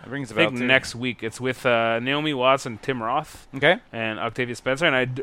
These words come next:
Speaker 2: interviewed the director yesterday, which is why it's fresh on my mind. But it's a movie about this, um, this, like, overachieving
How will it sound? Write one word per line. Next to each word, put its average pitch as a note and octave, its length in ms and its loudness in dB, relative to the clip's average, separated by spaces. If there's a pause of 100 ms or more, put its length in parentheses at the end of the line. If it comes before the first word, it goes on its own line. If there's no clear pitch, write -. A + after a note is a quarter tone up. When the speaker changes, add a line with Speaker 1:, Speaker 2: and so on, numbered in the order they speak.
Speaker 2:
interviewed D#3 340 -4
the B2 60 0
director A#2+ 380 0
yesterday, A#2 420 -2
which A2 200 -8
is G#2+ 100 -12
why A2 220 -2
it's G2 160 -6
fresh D#3 260 0
on B2 80 -6
my B2 100 -6
mind. F3 240 -4 (320)
But C#3+ 120 2
it's C#3 100 2
a D3+ 60 4
movie F#3+ 240 2
about D#3+ 240 4
this, - 400 -2
um, A2+ 440 2 (880)
this, B2 140 -8
like, C3+ 120 2
overachieving C#3+ 880 4